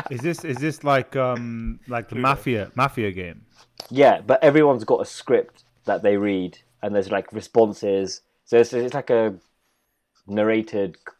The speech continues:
Speaker 3: already narrated mafia. Yeah.
Speaker 1: Okay.
Speaker 3: Uh, and at the end,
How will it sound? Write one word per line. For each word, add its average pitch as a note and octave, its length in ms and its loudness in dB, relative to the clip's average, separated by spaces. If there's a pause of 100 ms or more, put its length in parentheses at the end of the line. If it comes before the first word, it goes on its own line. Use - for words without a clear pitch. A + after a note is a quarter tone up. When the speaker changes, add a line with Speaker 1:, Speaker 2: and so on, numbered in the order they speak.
Speaker 3:
already A#2+ 300 2
narrated G#2 480 -2
mafia. F2+ 360 -8 (260)
Yeah. E2+ 180 -10 (140)
Speaker 1:
Okay. A2+ 300 -8 (640)
Speaker 3:
Uh, F#2+ 60 0
and G#2 180 2
at A2+ 60 -2
the A#2+ 80 2
end, B2 120 2